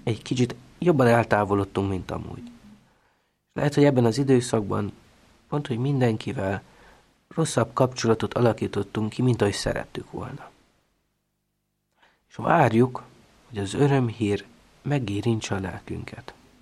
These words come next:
Ahogy úgy állunk már hozzá ehhez, hogy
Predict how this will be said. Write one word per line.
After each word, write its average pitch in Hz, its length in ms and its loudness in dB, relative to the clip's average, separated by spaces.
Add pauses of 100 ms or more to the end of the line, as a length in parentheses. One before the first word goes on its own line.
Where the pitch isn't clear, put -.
(2250)
Ahogy 135 340 2
úgy 127 180 4
állunk 104 280 4
már 101 180 -2
hozzá 107 320 2
ehhez, 98 280 -2
hogy 95 220 -6